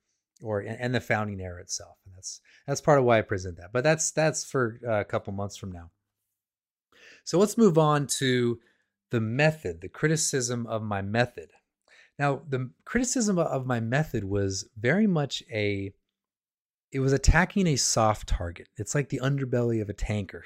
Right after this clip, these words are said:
<laughs> That's like, that's how I like to think of it. The, the soft part of the, um, of the, the Abrams M one tank. And by soft target, I don't mean that the criticism is good.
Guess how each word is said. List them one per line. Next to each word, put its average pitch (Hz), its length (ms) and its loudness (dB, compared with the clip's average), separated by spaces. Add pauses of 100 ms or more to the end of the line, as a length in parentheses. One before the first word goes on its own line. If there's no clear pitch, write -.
<laughs> 113 480 -12
That's - 200 -10
like, 101 120 -14 (340)
that's - 120 -10
how 147 80 0
I 127 60 2
like 120 180 2
to 110 100 -2
think 101 240 -8
of 90 120 -14
it. 95 140 -12 (420)
The, 127 180 2
the 117 140 -2
soft 156 440 4
part 131 340 8
of 110 380 2
the, 104 260 2
um, 92 320 -2 (920)
of 101 320 -2
the, 98 340 2
the 110 160 -2
Abrams 113 760 4
M 117 160 0
one 104 280 0
tank. 101 420 -4 (1080)
And 151 100 -2
by 156 140 8
soft 202 400 6
target, 156 460 8
I 135 60 8
don't 147 220 4
mean 127 460 0 (640)
that 123 120 -6
the 123 80 -4
criticism 107 640 -2
is 90 80 -10
good. 92 420 -4